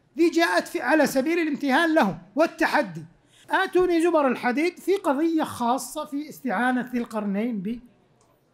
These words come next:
آه، مثلا، ثم يجيك ولهم مقامع من حديد في سياق، آه، العقوبة للكفار يوم القيامة. ألنا له الحديد كآية ونعمة تخص، آه،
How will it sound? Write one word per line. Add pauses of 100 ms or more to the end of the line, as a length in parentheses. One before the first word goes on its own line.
(440)
آه، (140)
مثلا، (720)
ثم
يجيك
ولهم
مقامع
من
حديد
في
سياق، (580)
آه،
العقوبة (540)
للكفار
يوم
القيامة. (840)
ألنا
له
الحديد
كآية
ونعمة (180)
تخص،
آه،